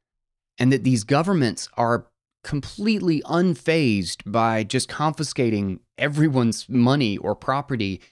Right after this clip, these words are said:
and completely destroying and controlling things for their own, their own bef-, uh, benefit, at no concern whatsoever to their population. Trying to introduce a centralized solution into those environments is a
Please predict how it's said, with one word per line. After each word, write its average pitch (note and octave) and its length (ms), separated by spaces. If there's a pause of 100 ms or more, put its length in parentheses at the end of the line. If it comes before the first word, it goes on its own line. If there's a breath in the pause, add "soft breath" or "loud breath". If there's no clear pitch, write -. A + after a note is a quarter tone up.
(180 loud breath)
and G#2+ 360
completely D3+ 500
destroying C3 580
and G#2 140
controlling B2+ 580
things G2+ 300
for - 160
their G2+ 220
own, A#2 400 (260 soft breath)
their A2+ 180
own B2 200
bef-, G#2 140 (220)
uh, G#2+ 200
benefit, A#2 720
at G2 200
no B2 400
concern A2+ 540
whatsoever A2+ 520
to G#2+ 120
their F#2+ 100
population. F#2+ 800 (560)
Trying D3+ 360
to D#3+ 120
introduce D3+ 380
a A#2 80
centralized D#3 920
solution A#2+ 560
into C3 160
those B2+ 200
environments A#2+ 540
is G#3+ 160
a G3 120